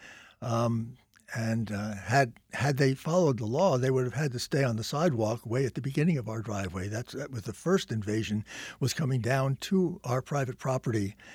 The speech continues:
um, and, uh, uh, going to our parking lot, which was on private property. Um, but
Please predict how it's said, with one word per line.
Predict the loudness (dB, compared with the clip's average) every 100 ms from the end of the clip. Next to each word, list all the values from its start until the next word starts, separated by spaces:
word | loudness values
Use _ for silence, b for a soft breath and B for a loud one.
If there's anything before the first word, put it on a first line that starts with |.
| B B B
um, | -4 0 2 2 0 -2 -6 -16 -12 -4
and, | -2 -2 -4 -8 -14 -12
uh, | -10 -10 -12 -16 -16
uh, | -14 -14 -16 -18 -18 -2
going | 2 2
to | 2 -2
our | -4
parking | -2 -4 -2 -2
lot, | -2 -2 -6
which | -8 -6
was | -4
on | -4
private | -4 -6 -6
property. | -6 -6 -4 -6 -6 -10 B B B B
Um, | -8 -6 -4 -6 -10 B B B
but | 2 2